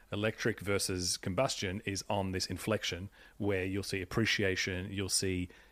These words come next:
you actually, you're scared of getting this model, exactly to your point, because you know just around the corner there's another one. It's the same with phones, P Cs, anything that was hyper accelerant technology.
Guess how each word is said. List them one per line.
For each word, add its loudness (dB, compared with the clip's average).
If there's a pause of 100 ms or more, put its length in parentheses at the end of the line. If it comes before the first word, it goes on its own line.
(100)
you 2
actually, 0
you're 0
scared 6
of 2
getting 4
this -2
model, 0
exactly 0
to -4
your 0
point, -2
because 0
you 4
know 6
just -2
around 0
the -6
corner 0
there's -2
another -2
one. -4
It's -6
the -2
same 2
with -8
phones, 0 (300)
P 2
Cs, 0 (300)
anything 0
that -4
was -6 (180)
hyper 0
accelerant -4
technology. -4